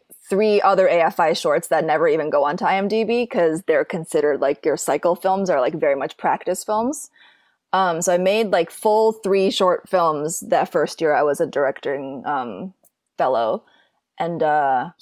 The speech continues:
yeah, I mean, there's nothing like practicing, you know,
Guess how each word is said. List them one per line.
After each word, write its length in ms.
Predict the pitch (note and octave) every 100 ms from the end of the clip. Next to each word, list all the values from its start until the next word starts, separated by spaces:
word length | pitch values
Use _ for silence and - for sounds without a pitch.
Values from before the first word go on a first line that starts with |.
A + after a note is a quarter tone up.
| -
yeah, 420 | G3 G#3 G2 - -
I 140 | G3
mean, 420 | G3+ G3+ G3 F#3 - - _
there's 200 | - G#3+
nothing 380 | G3+ A3 A3 A3
like 320 | G3 E3 E3
practicing, 920 | - F3+ E3 E3 - D#3 C#3+ C#3 A#2+ - _
you 100 | D#3+
know, 340 | C#3 A#2+ F2+